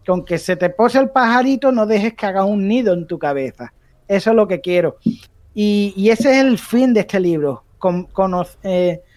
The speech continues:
convencer a la gente, o más bien no convencer, eh, yo no tengo, eh, e-, esa autoridad para convencer a nadie,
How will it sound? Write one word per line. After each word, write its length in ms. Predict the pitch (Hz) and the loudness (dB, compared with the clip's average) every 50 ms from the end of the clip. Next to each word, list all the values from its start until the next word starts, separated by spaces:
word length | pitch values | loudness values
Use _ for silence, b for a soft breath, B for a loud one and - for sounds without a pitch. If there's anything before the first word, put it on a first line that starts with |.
| b b _ _ | b b _ _
convencer 720 | _ - 196 190 185 185 180 180 165 - - 226 247 269 269 | _ -6 -4 -4 0 0 -2 -2 -2 -4 0 4 4 4 4
a 80 | 262 | 4
la 160 | 254 226 202 170 | 2 2 0 0
gente, 600 | 165 185 214 226 233 226 - 214 220 262 277 - _ _ _ _ _ _ _ _ _ _ _ _ _ _ _ _ _ - | 0 -2 0 0 0 0 0 0 -2 -2 -2 -8 _ _ _ _ _ _ _ _ _ _ _ _ _ _ _ _ _ -2
o 100 | 175 202 | -2 0
más 200 | 202 196 208 196 | 2 2 0 0
bien 240 | 220 240 233 208 | 0 0 0 0
no 160 | 196 208 240 - | -2 -4 -4 -2
convencer, 760 | - 233 240 220 196 180 165 - - 190 180 160 123 104 - _ _ | -2 -2 0 0 0 -2 -4 -6 -4 -2 -2 -2 -4 -8 -18 _ _
eh, 280 | - 151 160 160 156 151 | -12 -8 -6 -6 -6 -6
yo 100 | 156 175 | -6 -6
no 160 | 180 185 180 180 | -6 -6 -8 -2
tengo, 440 | - 190 202 202 190 180 170 160 160 b b b b b b b _ - | -2 -2 -2 -2 -2 -4 -4 -4 -4 b b b b b b b _ -2
eh, 760 | 180 175 170 165 165 160 160 160 160 156 156 151 156 151 - | 2 2 4 4 4 4 4 2 2 2 0 -2 -4 -8 -8
e-, 300 | 175 185 190 190 - 185 | -6 -6 -6 -4 -6 -8
esa 160 | 165 - - | -6 -2 -2
autoridad 640 | 202 190 160 190 185 180 175 175 175 180 170 165 - | -2 0 0 0 0 0 0 0 0 0 0 0 -2
para 180 | 170 165 160 | -4 -4 -4
convencer 540 | 151 165 165 165 165 165 - - 196 175 180 | -4 -4 -4 -4 -4 -4 -4 -2 -2 0 0
a 80 | 175 175 | -2 -2
nadie, 360 | 175 170 156 147 143 123 | -4 -6 -4 -6 -8 -8